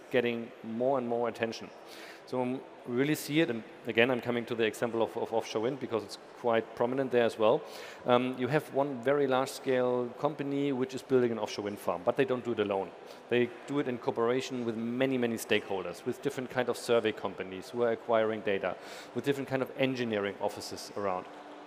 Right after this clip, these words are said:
And there's a tremendous amount of data is created. And this data needs to be shared, needs to be exchanged, uh, it needs to be transferred, needs to be processed, products are, are generated.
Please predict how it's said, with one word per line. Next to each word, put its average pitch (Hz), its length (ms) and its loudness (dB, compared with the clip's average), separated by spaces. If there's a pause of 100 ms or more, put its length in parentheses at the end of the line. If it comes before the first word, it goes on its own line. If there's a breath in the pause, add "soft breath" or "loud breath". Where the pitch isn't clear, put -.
(320)
And 123 120 2
there's 135 200 4
a 135 120 6 (220)
tremendous 139 640 -2
amount 107 320 0
of 98 100 -6
data 107 280 2
is - 260 -8
created. 101 380 -4 (520 loud breath)
And 123 100 0
this 127 100 2
data 139 400 4
needs 135 200 0
to - 100 -8
be 123 120 -8
shared, 113 460 0 (180)
needs 120 180 -6
to 120 100 -12
be 123 180 -6
exchanged, - 920 -4
uh, 113 40 -2
it 110 260 0
needs 123 220 -6
to 123 100 -8
be 120 120 -6
transferred, 127 640 -4
needs 110 220 -8
to - 120 -16
be 117 80 -6 (120)
processed, 131 580 0 (400 loud breath)
products 131 640 2
are, 98 240 2 (100)
are 104 120 0
generated. 92 560 -4